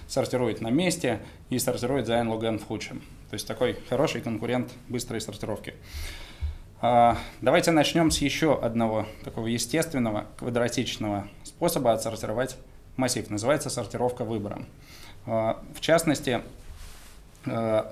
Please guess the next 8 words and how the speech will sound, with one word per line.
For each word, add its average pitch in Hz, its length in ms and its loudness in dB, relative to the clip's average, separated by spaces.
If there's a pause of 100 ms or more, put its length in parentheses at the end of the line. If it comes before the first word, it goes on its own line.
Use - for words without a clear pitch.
(140)
вроде 139 320 4
бы 120 120 2
это 117 400 0
такой 117 520 -4
метод 117 340 0
сортировки, 135 540 0
которым 123 480 2
люди 123 440 2